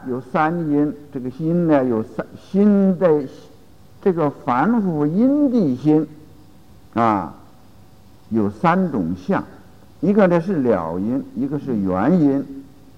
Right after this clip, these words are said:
一个是正因。<clears throat> 啊，你不要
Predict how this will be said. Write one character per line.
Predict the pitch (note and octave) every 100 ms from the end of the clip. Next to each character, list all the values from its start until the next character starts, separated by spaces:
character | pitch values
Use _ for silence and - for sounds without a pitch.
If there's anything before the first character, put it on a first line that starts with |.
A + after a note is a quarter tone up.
| - - - - -
一 | A3+
个 | B3 A#3
是 | A#3 A3+
正 | G#3+ D#4+ E4 C#4+ D#3+
因。 | B2 A#2 A#2+ - - - - - -
<clears throat> | - G#3+ D#3 B2 - - - - - - - - - - - - - - - - - - - - - - - - - - - -
啊， | - G2 - -
你 | B2+ F#3
不 | G3+
要 | A#3 G3 D#3